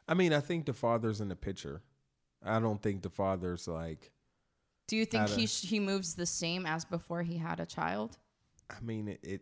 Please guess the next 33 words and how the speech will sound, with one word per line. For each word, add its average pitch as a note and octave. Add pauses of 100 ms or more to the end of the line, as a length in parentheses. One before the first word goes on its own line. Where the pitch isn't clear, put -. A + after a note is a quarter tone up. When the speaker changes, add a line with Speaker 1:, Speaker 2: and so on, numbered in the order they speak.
(100)
Speaker 1:
it's G#2
tough D3+
if G#2
he's G#2+
a G#2
C A2
E G#2
O G#2+
of G2+
a G2+
corporation. A2
I F2+
mean, G#2+
not G#2
much G2+
changes. G#2+ (400)
But G#2+
I A2
think A2+
in G#2
the, G2+ (1700)
you C3+
have C3+
to D3
be B2+
okay A2 (1400)
with G#2+
the A2+
person G#2+
if G2+
it E2+
doesn't G2
change. -